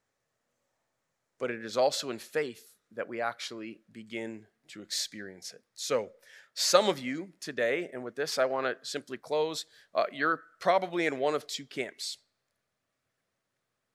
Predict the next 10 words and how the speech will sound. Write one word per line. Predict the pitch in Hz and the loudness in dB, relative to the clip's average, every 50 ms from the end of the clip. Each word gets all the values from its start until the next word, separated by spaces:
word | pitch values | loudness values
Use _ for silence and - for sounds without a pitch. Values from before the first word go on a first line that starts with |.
| _ _ _ _ | _ _ _ _
Worship | 127 143 135 - 151 - | -4 -4 -2 -4 -8 -8
team, | - 151 143 143 139 | -8 -8 -8 -6 -6
you | 135 143 | -8 -8
can | 135 139 127 | -8 -8 -10
start | 117 - 143 135 131 - | -4 0 0 0 0 -2
to | 127 117 - _ _ _ _ _ _ _ _ _ _ _ | -6 -10 -10 _ _ _ _ _ _ _ _ _ _ _
come | - 143 135 131 | -8 -4 -2 0
up | 127 127 127 - | 0 0 0 -2
and | 120 117 107 | -10 -12 -10
prepare. | - 107 - - 127 127 123 120 120 123 | -12 -12 0 2 4 6 6 4 2 -2